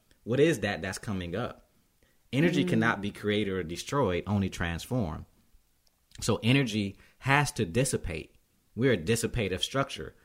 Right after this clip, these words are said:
Speaker 1: And, you know, it's
Speaker 2: Mm.
Speaker 1: emotional thermodynamics. So if, if the, let's say the bacteria or the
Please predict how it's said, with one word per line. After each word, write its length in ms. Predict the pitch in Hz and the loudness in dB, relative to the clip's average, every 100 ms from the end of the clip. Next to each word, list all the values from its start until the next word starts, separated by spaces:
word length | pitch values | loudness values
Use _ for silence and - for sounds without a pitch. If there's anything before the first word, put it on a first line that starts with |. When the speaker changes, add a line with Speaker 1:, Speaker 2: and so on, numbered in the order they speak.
| _ _ _ _ | _ _ _ _
Speaker 1:
And, 100 | 98 | -4
you 60 | |
know, 120 | 98 92 | -2 0
it's 120 | 87 | 2
Speaker 2:
Mm. 40 | |
Speaker 1:
emotional 460 | 101 104 117 156 101 | 2 4 4 2 -2
thermodynamics. 1120 | - 107 101 90 90 87 127 95 65 - - - - - | 0 0 0 0 -2 0 -2 -2 -6 -10 -12 -14 -20 -16
So 280 | - 104 101 107 | 0 0 2 -2
if, 200 | 98 - - _ - | -6 -8 -20 _ -2
if 180 | 107 | 0
the, 440 | - 104 101 92 87 - - - | 2 0 0 -2 -8 -14 -20 -6
let's 180 | 101 - | -6 -2
say 140 | 98 | -4
the 80 | 90 | -2
bacteria 880 | 85 101 - - 107 101 95 95 101 | 2 2 2 0 0 0 0 -2 -2
or 260 | 92 87 | -4 -6
the 320 | 85 78 78 | -6 -8 -10